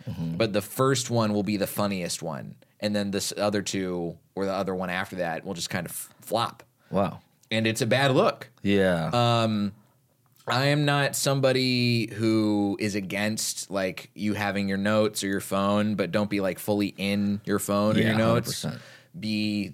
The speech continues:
Speaker 2: somewhat present, like, use it like a playbook, but don't be fully, like,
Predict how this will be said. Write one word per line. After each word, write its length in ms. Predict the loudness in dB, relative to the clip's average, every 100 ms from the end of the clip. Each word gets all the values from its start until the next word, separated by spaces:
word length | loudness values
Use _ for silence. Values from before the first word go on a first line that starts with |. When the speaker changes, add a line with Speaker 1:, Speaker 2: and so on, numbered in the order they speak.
| -8
Speaker 2:
somewhat 600 | -4 0 0 2 2 2
present, 560 | 4 4 4 2 0 0
like, 240 | 0 0
use 220 | 0 2
it 80 | 2
like 240 | 2 2 0
a 40 |
playbook, 580 | 2 2 4 2 0 -6 -6 -2
but 200 | -2 0
don't 460 | -2 -2 -8 -8
be 280 | -4 -2 -2
fully, 440 | -2 0 2 2
like, 360 | 2 0 -2